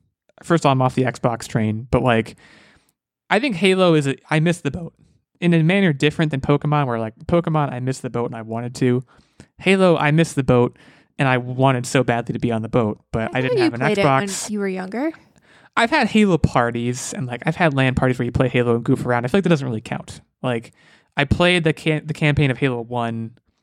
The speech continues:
Speaker 1: but I haven't played any of the other campaigns,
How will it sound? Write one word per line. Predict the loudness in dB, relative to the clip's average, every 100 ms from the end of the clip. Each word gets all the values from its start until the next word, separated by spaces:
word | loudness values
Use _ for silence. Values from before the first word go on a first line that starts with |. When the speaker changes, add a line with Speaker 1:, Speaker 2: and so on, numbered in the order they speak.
| _ _ _ _
Speaker 1:
but | 0
I | 2
haven't | 2 2 2
played | 0 2
any | 2 0
of | 0
the | -4
other | -6
campaigns, | -6 -4 -4 -6 -6 -4 -4 -4 -6